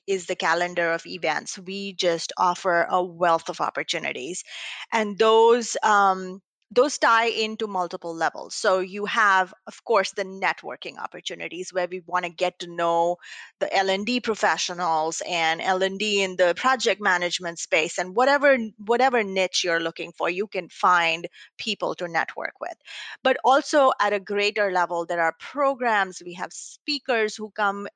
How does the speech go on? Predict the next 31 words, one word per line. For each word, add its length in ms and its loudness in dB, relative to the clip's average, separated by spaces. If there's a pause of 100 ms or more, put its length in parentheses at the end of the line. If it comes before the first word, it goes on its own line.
come 200 2
in 180 0
on 140 0
a 80 -2
monthly, 720 -2
bi-weekly 720 -2
basis. 520 -6
So 320 2
you 200 -6
have 420 2 (520)
events 380 0
that 140 -2
are 100 2
scheduled 560 -2
on 140 -4
that 180 -4
calendar, 420 0
and 260 0
people 280 -10
can 160 -14
take 220 -8
advantage 460 -8
of 120 -4
those 240 -4
events 380 -2
at 160 -2
no 120 -6
cost, 480 0
like 220 -2
you 80 -2
said. 440 0